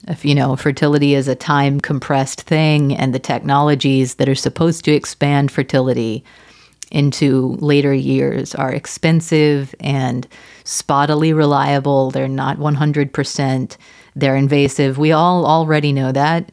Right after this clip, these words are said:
Nobody needs me telling them that. And so I was not trying to write a piece that was like, you know, "You girls, you, you better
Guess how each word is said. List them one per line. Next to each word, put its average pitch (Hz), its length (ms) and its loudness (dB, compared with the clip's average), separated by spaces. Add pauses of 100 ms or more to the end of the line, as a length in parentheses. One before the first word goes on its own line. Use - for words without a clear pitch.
Nobody 151 400 0
needs 143 280 0
me 139 160 0
telling 123 340 -6
them 120 140 -8
that. - 320 -10 (800)
And 143 260 -4
so 123 460 -2
I 147 160 0
was 143 180 0
not 156 180 2
trying 151 420 0
to 147 120 0
write 143 240 2
a 139 60 -2
piece 143 380 -4
that 135 200 -6
was 135 200 -6
like, 131 280 -6
you 131 60 -8
know, 120 280 -12 (640)
"You 226 380 2
girls, 196 640 2
you, 196 240 -2
you 196 240 -4
better 160 560 0